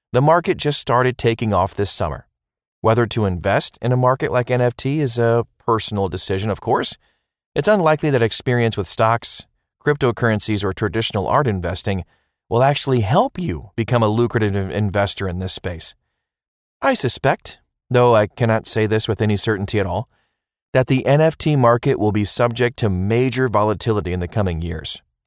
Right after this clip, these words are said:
My suspicion for this is threefold. Number one, all N F T are purchased using cryptocurrency. The cryptocurrency market tends to be quite volatile relative to conventional currency markets. Two,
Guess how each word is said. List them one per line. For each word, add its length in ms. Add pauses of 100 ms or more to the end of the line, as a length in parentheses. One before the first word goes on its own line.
(180)
My 120
suspicion 680
for 140
this 300
is 180
threefold. 680 (280)
Number 220
one, 360 (600)
all 300
N 160
F 180
T 240
are 100
purchased 520
using 480
cryptocurrency. 960 (420)
The 80
cryptocurrency 680
market 520
tends 280
to 100
be 160
quite 320
volatile 580 (240)
relative 460
to 160
conventional 580
currency 420
markets. 520 (520)
Two, 360